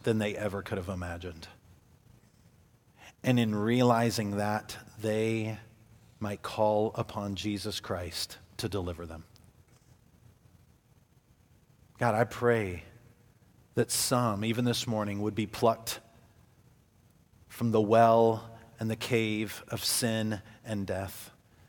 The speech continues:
to be able to enjoy the light and life of Jesus Christ. And that they,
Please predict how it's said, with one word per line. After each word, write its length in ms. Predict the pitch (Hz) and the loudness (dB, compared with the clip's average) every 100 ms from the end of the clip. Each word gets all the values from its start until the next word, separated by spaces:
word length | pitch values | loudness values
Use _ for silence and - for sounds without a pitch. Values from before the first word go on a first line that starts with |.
| _ _ _ _ | _ _ _ _
to 100 | - | -4
be 140 | 113 113 | 4 6
able 140 | 110 | 6
to 140 | 107 101 - | 2 0 -4
enjoy 580 | 117 107 95 113 113 110 | -4 -2 -2 2 2 4
the 120 | 107 | 2
light 560 | 104 104 110 107 - - - | 4 2 0 -4 -8 -8 -6
and 220 | 117 104 | -2 0
life 480 | 101 101 95 - - | 0 -2 -4 -8 -8
of 140 | - 95 | -8 -6
Jesus 440 | 101 101 92 90 | -6 -6 -6 -10
Christ. 520 | - 90 87 - - - _ - - - - _ - _ - _ _ _ _ _ _ _ _ - | -10 -12 -10 -12 -12 -20 _ -20 -20 -20 -20 _ -20 _ -20 _ _ _ _ _ _ _ _ -2
And 160 | 120 | 2
that 220 | 113 110 | 2 2
they, 520 | 117 113 120 123 123 | 2 4 4 2 0